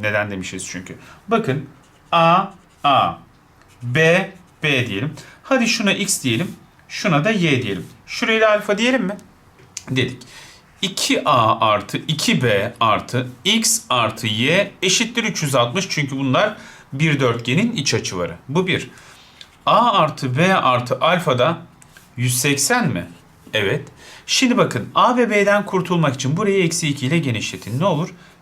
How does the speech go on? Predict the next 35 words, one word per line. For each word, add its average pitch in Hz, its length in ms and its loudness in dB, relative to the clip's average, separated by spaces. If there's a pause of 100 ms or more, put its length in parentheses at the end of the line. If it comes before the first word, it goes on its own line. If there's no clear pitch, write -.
(100)
Eksi 117 340 -2
iki 190 340 -2
A, 117 260 0
eksi 127 420 -4
iki 165 260 -4
B, 127 260 0 (440)
eksi 143 320 0
iki 151 300 -2
alfa 110 260 0
eşittir 147 380 -4
eksi 160 280 -2
üç 165 160 -4
yüz 139 100 -4
altmış. - 480 -2 (380)
Şimdi 185 320 -2
şu - 180 0
ikisini 208 340 0
toplayın. 123 440 -2 (500)
A'lar 101 320 2
gider, 98 360 -2
B'ler 98 300 -2
gider. 120 320 -2 (480)
X 180 240 -2
artı 160 300 2
Y 170 120 0
eksi 143 280 -2
iki 127 220 -2
alfa. 87 320 -4 (100)
X 127 260 -4
artı 104 280 -4
Y 107 100 -6
eksi 107 340 -8
iki 101 260 -4
alfa - 360 -8
eşittir 175 580 -2